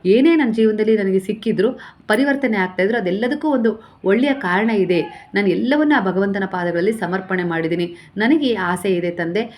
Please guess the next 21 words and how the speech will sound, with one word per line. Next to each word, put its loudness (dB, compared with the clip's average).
ನನ್ನ 0
ಜೀವನ 0
ಹೀಗಿರ್ಬೇಕು -2
ಅಂತೇಳಿ. -4
ಆದ್ರೆ 0
ನಿಮ್ಮ 4
ಇಚ್ಛೆ -4
ಏನಿದೆಯೋ -2
ಅದೇ 0
ನನಗೆ 2
ಸಿಗ್ಲಿ -2
ಅನ್ನೋ 0
ರೀತಿಯಲ್ಲಿ 0
ನೀವು -2
ಸರೆಂಡರ್ 0
ಆದ್ರೆ, -2
ಇದನ್ನೇ 2
ಹೇಳೋದು 2
ಸರೆಂಡರ್ -2
ಭಾವ -4
ಅಂತೇಳಿ. -4